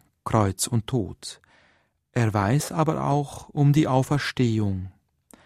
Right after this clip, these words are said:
Er weiß darum, dass Gott seinen Sohn nicht im Tod belassen hat. Er hat ihn vom Tod errettet und mit ihm alle Menschen,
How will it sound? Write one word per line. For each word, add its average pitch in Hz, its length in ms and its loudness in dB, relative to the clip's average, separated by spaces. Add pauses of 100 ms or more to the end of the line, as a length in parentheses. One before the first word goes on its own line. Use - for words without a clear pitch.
(500)
Er 120 160 4
weiß 131 300 6
darum, 156 480 4 (200)
dass - 280 0
Gott - 440 2
seinen 139 340 8
Sohn 139 380 8
nicht 143 320 2
im 139 160 0
Tod 117 360 -2
belassen 113 540 2
hat. - 500 -6 (1160)
Er 127 100 4
hat 151 240 6
ihn 151 300 2
vom 139 280 0
Tod 131 340 0
errettet 123 800 -4 (540)
und 131 260 2
mit 135 260 0
ihm 139 420 2
alle 135 280 4
Menschen, 92 720 -2